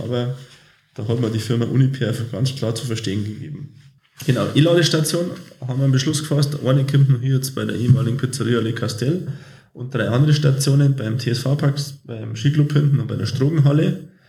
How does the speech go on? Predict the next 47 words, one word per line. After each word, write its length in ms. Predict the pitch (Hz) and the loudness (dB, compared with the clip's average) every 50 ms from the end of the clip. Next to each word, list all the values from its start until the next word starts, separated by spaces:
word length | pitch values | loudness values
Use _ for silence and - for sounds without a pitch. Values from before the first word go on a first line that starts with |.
| _ _ _ _ _ _ | _ _ _ _ _ _
Haben 240 | _ 127 123 127 131 | _ -2 0 2 2
grad, 300 | 139 117 117 120 131 - | 2 2 0 0 0 -2
da 60 | 110 | -2
habe 120 | 117 117 117 | 0 0 0
ich 60 | 110 | 0
die 80 | 107 | 0
Angebote 480 | - - 127 131 120 120 117 117 - 107 | 0 0 2 0 0 0 -4 -6 -8 -4
da, 120 | - 135 | -2 0
das 140 | 151 147 143 | 2 2 2
gehört 200 | - 123 117 120 | 2 2 0 0
jetzt 100 | - - | 0 -2
in 60 | 107 | -2
den 100 | 107 104 | 0 0
Gemeinderat 480 | 101 107 127 139 143 139 143 143 143 143 | 0 2 4 4 4 4 4 4 2 0
und 80 | - 113 | 0 0
wenn 100 | 117 120 | 0 0
wir 80 | 113 | 0
das 180 | 117 110 - - | 0 -2 -2 -4
beschließen, 440 | 110 107 - 120 131 147 139 120 113 | -8 -6 -2 2 4 4 4 4 4
werden 120 | 107 117 | 2 2
wir 80 | 123 123 | 0 0
vielleicht 300 | - 101 120 110 - 107 | 0 0 -2 -2 -4 -4
noch 80 | 104 | -6
mehrere 240 | 104 98 101 107 117 | -4 -2 -2 -2 -2
Stationen 640 | - - - - - - - 107 104 104 104 101 - - | -2 -2 -4 -6 -8 -10 -12 -12 -10 -10 -8 -8 -6 -4
bauen. 220 | - - 92 92 - - - - - - - - _ _ _ _ _ _ _ _ _ _ _ _ _ - - - - - - - - - | -2 0 0 0 0 0 -2 -4 -6 -10 -14 -18 _ _ _ _ _ _ _ _ _ _ _ _ _ -20 -20 -18 -16 -16 -16 -14 -12 -10
Ich 80 | 113 | -6
bin 120 | 117 123 117 | -4 -2 0
selber 240 | - 131 127 135 | 2 4 4 4
eher 200 | 131 131 143 147 | 6 6 6 6
Autofahrer 540 | 139 131 139 135 127 - - 123 127 131 123 | 6 6 4 4 2 0 0 2 2 4 4
und 120 | 117 110 110 | 2 2 4
wir 80 | 113 | 4
haben 140 | 113 117 113 | 4 2 2
einfach 280 | 104 110 117 123 - - | 0 -2 -2 -2 -4 -6
zu 200 | - - 113 120 | -8 -10 -6 -4
wenig 200 | 117 120 113 113 | -4 -4 -4 -4
Stationen 440 | - 127 117 - 120 120 117 110 | -6 -6 -4 -2 -2 -2 0 -2
unterwegs. 460 | 107 110 110 107 104 101 101 101 101 - - 113 - - - _ - - - - | -2 -4 -4 -4 -2 -2 -2 -4 -6 -8 -10 -12 -14 -16 -20 _ -20 -20 -20 -16
Ich 80 | - 113 | -14 -8
überlege, 320 | 110 110 107 120 139 147 | -6 -2 2 4 4 4
ob 100 | 143 123 | 4 4
ich 60 | 117 | 2
mal 80 | 110 117 | 2 2
eine 140 | 139 131 131 | 2 2 2
Skitour 340 | - 165 - - - 123 | 2 0 -2 -2 0 0
gehe 220 | 104 - 117 - | 0 2 0 0